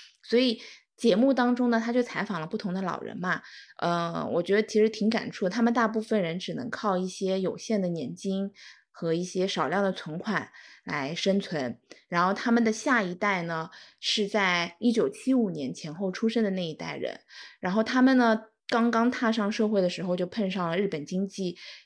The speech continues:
呃，急转直下的那个年代，所以很多人是找不到一份稳定高薪工作的，只能到处去打零工。然后呢，他们就没有办法来支持自己的生活嘛，所以团块世代那一代老人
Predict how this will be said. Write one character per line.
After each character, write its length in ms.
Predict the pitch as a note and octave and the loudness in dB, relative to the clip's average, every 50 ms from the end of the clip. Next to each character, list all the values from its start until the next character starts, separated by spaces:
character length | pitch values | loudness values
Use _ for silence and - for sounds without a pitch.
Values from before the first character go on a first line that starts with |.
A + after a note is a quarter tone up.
| _ _ _ | _ _ _
呃， 220 | - E3 D#3+ D3+ | -4 -2 -2 -2
急 220 | D#3+ - - F3 G#3 | -4 -4 -2 -2 2
转 260 | G#3+ A#3 E3+ - C#4 | 2 2 2 0 -2
直 180 | - - E3+ D#3 | -4 -4 -6 -4
下 220 | - - B3 G#3+ | -2 -2 0 0
的 80 | F3 E3+ | 0 -2
那 100 | E3+ E3+ | -2 -4
个 100 | E3+ E3 | -4 -4
年 200 | E3 - - F2 | -6 -6 -8 -8
代， 320 | - - F3 C#3+ - G#3 G3 | -6 -4 -4 -4 -4 -8 -6
所 120 | - G3 G3 | 0 2 2
以 40 | |
很 160 | G#3 G3+ F3 D#3 | 2 0 -2 -2
多 100 | F#3 G3+ | 0 0
人 100 | G#3+ G#3+ | 0 0
是 120 | A3+ A3 | -2 -2
找 160 | - G#3 E3+ | -4 -4 -6
不 100 | - - | -6 -4
到 160 | D#3+ G#3+ A#3 | -2 0 2
一 100 | A#3 G#3 | 2 2
份 280 | G3 - G3+ F#3 F3 E3+ - - _ _ | 2 2 0 0 0 -2 -6 -16 _ _
稳 240 | F3+ F#3 D#3+ C3+ C#3 - | 0 0 0 0 -4 -4
定 180 | G3+ F#3+ F3+ | -2 -4 -2
高 220 | F3 G3 F3+ F#3+ G3 | 0 2 2 2 0
薪 240 | F#3+ - F#3 F#3 | 0 -2 -6 -4
工 200 | F#3 F#3+ F3+ F3+ | -2 -2 -4 -4
作 200 | F#3 - F#3+ E3 | -2 0 0 0
的， 180 | - - D2+ B1 | 0 0 -4 -6
只 140 | - - F3 | -8 -8 -8
能 140 | D#3+ C#3 D#3+ | -6 -6 -4
到 160 | - G#3 G3 | -2 -2 -2
处 120 | G3 - F#3+ | 0 -2 -6
去 140 | F#3 - | -8 -8
打 160 | G3 - D#3 C3 | -8 -8 -6 -6
零 240 | A2+ B2+ B2+ C#3 | -4 -6 -6 -6
工。 300 | - - E3+ E3+ F3 - - _ _ - - - - - - - _ _ | -2 -2 -2 -2 -2 -6 -10 _ _ -20 -20 -20 -20 -20 -20 -20 _ _
然 160 | F#3 F3+ F#3 | 0 0 2
后 140 | G#3 A3 G#3+ | 4 4 4
呢， 220 | G3 F#3+ F#3 F#3 - _ | 4 2 2 0 -4 _
他 100 | - A3+ | -2 4
们 140 | A3+ A3+ A3+ | 6 6 6
就 100 | A3+ A#3+ | 6 4
没 140 | G3 F3+ G3 | 4 4 4
有 120 | G#3+ G3+ | 4 4
办 240 | F#3 F#3+ G#3 G3+ G3+ | 4 2 0 0 0
法 300 | G3 G3 E3+ D#3 D3+ - - - _ | -2 -2 -4 -4 -4 -6 -12 -14 _
来 260 | - E3+ E3 D#3+ E3 | -4 -2 0 0 -2
支 260 | F3+ G3 - - A#3+ | -4 -6 -4 -2 -2
持 160 | A#3 A#3 - F#3 | -2 0 -2 -4
自 160 | - - G#3 | -4 -4 -6
己 120 | F#3+ E3 | -4 -4
的 100 | A2+ C3+ | -4 -4
生 240 | E3+ - F#3+ F#3 F#3+ | -4 -4 -2 -2 -4
活 180 | - - - C#3 | -4 -6 -8 -6
嘛， 220 | C#3+ D#3 C#3+ - - - - - - - _ | -6 -6 -6 -8 -10 -16 -20 -20 -20 -20 _
所 180 | - - G#3 A3 | 0 4 4 6
以 100 | A#3+ A3+ | 6 4
团 260 | A3 - F3+ E3 D#3 | 0 -2 -6 -8 -8
块 220 | E3 - C4+ A3+ | -2 0 2 2
世 180 | A3+ A3+ - A#3 | 2 4 2 2
代 180 | G#3+ G#3 F#3+ F#3+ | 2 2 2 2
那 120 | G#3 G3 | 0 0
一 40 | F#3 | 0
代 180 | F3 G3 F3 | 0 0 0
老 180 | E3+ E3 D3 C3+ | 0 0 -2 -4
人 360 | D3 C#3+ C#3 C#3+ D3+ E3+ - | -4 -6 -6 -6 -8 -8 -10